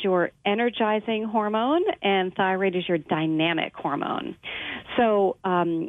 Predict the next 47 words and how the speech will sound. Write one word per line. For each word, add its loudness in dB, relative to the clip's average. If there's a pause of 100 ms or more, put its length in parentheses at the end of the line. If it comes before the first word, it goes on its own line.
you -6
know, 2
looking -4
at -8
these, -2
you -4
know, -2
estrogen -2
is -4 (260)
so 0
much -2
our -2
friend, 0
and, 0
and 0
it -2
can -2
be 0
our -2 (120)
foe 0
if -2
we -2
have 0 (100)
too -6
much -2
of -4
the -2
wrong 0
kind. -2 (680)
And, 0 (220)
um, 0
you 0
know, 2
there 0
are 0
wonderful -2
tests 0
that -2
women -4
can -2
have -2
done 0
to -2
look -2
at -2
what, -2
what -2